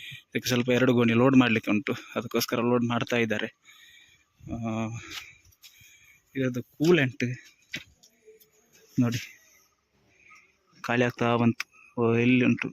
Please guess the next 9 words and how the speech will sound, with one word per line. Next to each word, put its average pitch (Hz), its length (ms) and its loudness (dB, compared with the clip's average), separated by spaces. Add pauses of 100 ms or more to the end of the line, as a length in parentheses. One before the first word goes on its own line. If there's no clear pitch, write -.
ಇಲ್ಲಿ 131 200 4
ತನಕ 127 220 4
ಬರಲಿಕ್ಕೆ 123 400 2
ಬಾರ್ದು, 117 360 0
ಬಿಡಬಾರ್ದು. 123 580 -2 (600)
ಇದು 131 140 6
ಮ್ಯಾಕ್ಸಿಮಮ್, 131 720 6 (880)
ಇದು 135 140 4
ಮಿನಿಮಮ್. 131 400 6